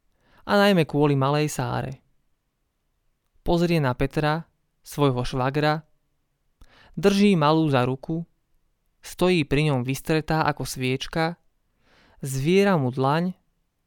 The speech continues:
a v drobnej bledej tváričke vynikajú jej okrúhle modré očká. Keď pohľadom blúdi po tvárach dospelých,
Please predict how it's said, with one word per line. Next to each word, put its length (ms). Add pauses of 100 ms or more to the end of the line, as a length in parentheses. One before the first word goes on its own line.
(340)
a 80
v 80
drobnej 560
bledej 480
tváričke 480
vynikajú 480
jej 220
okrúhle 500
modré 380
očká. 500 (1700)
Keď 240
pohľadom 560
blúdi 400
po 80
tvárach 520
dospelých, 640